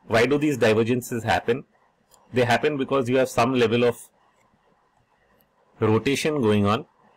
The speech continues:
which is, uh, you know, money moves into some assets, uh, first and then others later on. And so it appears like either a lead lag or you'll see a complete inverse relationship in the short term. So this is even more apparent with the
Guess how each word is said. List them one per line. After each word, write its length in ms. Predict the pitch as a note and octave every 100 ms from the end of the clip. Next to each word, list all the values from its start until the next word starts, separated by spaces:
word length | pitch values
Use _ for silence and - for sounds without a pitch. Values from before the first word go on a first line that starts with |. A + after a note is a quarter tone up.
| _ _ _ _ -
which 200 | A2 G#2+
is, 260 | A#2+ A#2 A#2
uh, 40 |
you 140 | G2
know, 100 | A2
money 240 | G#2+ G2 G#2+
moves 260 | A2 G#2
into 220 | G#2+ G2+ A2
some 240 | G#2+ G2+
assets, 600 | G2+ - G2+ - - -
uh, 300 | G2 F2 F#2 - _ -
first 420 | B2+ B2+ A#2 A2
and 140 | G2
then 140 | G2 G2+
others 380 | F#2 G#2+ G2+
later 320 | F#2+ F2 G#2 G2+
on. 180 | G#2+ - _ _ - _
And 160 | G#2+ G#2+
so 120 | B2
it 100 | A#2
appears 360 | A#2 A#2+ B2+ A#2+
like 220 | A#2+ -
either 340 | F#2 G2 B2
a 60 | C3
lead 260 | A2 A2
lag 220 | A2+ B2+ A#2+
or 60 |
you'll 180 | A#2 A#2+
see 200 | A2+ A#2+
a 60 | G#2+
complete 460 | G#2+ G2+ A2 A2
inverse 380 | G#2+ F#2+ G#2 -
relationship 580 | F#2+ F#2 - G2 G2+ G2
in 140 | F2
the 80 | F2+
short 260 | - - -
term. 200 | F2 - _ - - _
So 100 | C3
this 200 | A2 A#2
is 120 | C#3+
even 220 | A2+ B2+
more 220 | C#3+ C#3 B2+
apparent 420 | A#2 G#2 A2 A2+
with 180 | A2 G#2
the 220 | C3+